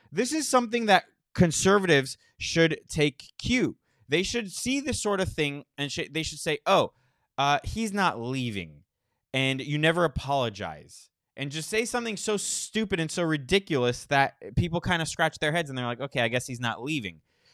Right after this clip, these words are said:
It, it kinda shows that you have a little bit of a backbone. And I think that conservatives, when put in these sorts of positions, even if you're not a politician, if you, if, like, if you think you're gonna get fired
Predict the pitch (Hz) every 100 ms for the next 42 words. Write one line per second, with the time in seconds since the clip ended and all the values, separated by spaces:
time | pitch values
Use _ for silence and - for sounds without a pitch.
0 | - 170 170 190 214 247 240 220 190 175
1 | 160 156 151 147 143 139 127 123 156 233
2 | - 123 90 73 _ _ _ _ _ _
3 | _ _ _ _ _ _ _ - 147 160
4 | 160 185 175 160 165 - 175 165 151 127
5 | 120 131 123 143 139 131 131 127 135 120
6 | 113 135 160 208 170 143 - - 226 294
7 | 254 160 147 123 107 110 87 196 208 -
8 | 76 _ _ _ - 131 147 151 151 -
9 | 170 - 175 156 170 226 262 226 202 185
10 | 170 131 - 156 151 135 113